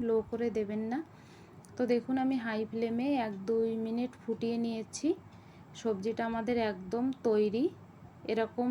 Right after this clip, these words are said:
ঝোল ঝোল থাকতে কিন্তু গ্যাসের ফ্লেমটা আমি বন্ধ করব, নয়তো পরে কিন্তু একদম সবজিটা আঠা আঠা হয়ে যাবে এই কারণে। তো এখানে আমি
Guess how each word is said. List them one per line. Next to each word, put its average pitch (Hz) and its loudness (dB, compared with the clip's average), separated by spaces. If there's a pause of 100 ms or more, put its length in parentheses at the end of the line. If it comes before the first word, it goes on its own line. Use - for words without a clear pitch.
ঝোল 220 2
ঝোল 240 2
থাকতে 233 -6
কিন্তু 233 -2
গ্যাসের 220 0
ফ্লেমটা 220 -4
আমি 240 -2
বন্ধ 196 0
করব, 208 -2 (600)
নয়তো 226 0 (100)
পরে 226 2
কিন্তু 226 -4 (180)
একদম 208 -2
সবজিটা 220 -2 (340)
আঠা 214 -4
আঠা 240 -4
হয়ে 214 0
যাবে 208 -2
এই 208 0
কারণে। 196 -6 (800)
তো - -2
এখানে 247 2
আমি 262 4